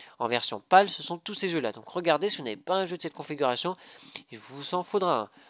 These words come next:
Les moins chers étant évidemment les Pro Evolution Soccer, je crois qu'on les trouve pour pas trop cher, et le Call of Duty deux aussi.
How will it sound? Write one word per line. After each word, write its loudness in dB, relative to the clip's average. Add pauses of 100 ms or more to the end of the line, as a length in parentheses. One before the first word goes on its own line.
(200)
Les -2
moins 0
chers -2
étant -6
évidemment -4
les -6
Pro -10
Evolution -8
Soccer, -12
je -12
crois -12
qu'on -20
les -16
trouve -14
pour -20
pas -10
trop -14
cher, -2
et -4
le -20
Call -6
of -8
Duty -12
deux -4
aussi. -8